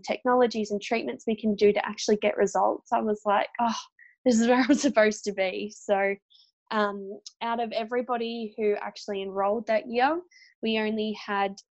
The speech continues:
I think, seven people graduate, and mo-, five of them were nurses and the other two weren't. Um, and the other two weren't even beauty. It was myself and another friend who studied,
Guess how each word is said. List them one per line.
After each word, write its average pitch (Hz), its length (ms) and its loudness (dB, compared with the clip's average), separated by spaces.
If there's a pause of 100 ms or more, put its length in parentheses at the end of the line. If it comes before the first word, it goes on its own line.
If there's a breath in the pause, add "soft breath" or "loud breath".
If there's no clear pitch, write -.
I 214 60 -14
think, 294 200 -10
seven 226 300 0
people 214 360 0
graduate, 208 640 2
and 202 300 -4 (560)
mo-, 233 220 2 (100)
five 254 240 6
of 262 60 -12
them 269 160 -6
were 254 80 -4
nurses 254 640 -6
and 220 100 -8
the 214 100 -4
other 220 240 -8
two 220 280 -2
weren't. 220 640 0 (400 loud breath)
Um, 202 500 0
and 208 100 -8
the 202 60 -4
other 208 180 -2
two 226 100 -10
weren't 202 160 -4
even 190 180 -8
beauty. 214 240 0
It - 80 0
was 208 180 -4
myself 208 440 2
and 196 140 0
another 190 440 2
friend 262 320 0
who 190 100 0
studied, 190 540 -2